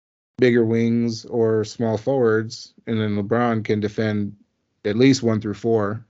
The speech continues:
maybe not fi-, maybe not against the biggest fives in the league, but yeah, I think tightening up the rotations the way Darvin Ham has been,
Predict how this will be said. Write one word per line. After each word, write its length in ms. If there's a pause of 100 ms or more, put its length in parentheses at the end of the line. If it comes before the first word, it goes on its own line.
(160)
maybe 240
not 240
fi-, 220
maybe 240
not 280
against 280
the 80
biggest 320
fives 320
in 80
the 80
league, 320
but 240 (1400)
yeah, 240
I 60
think 200
tightening 360
up 80
the 100
rotations 460
the 60
way 100
Darvin 320
Ham 220
has 300
been, 400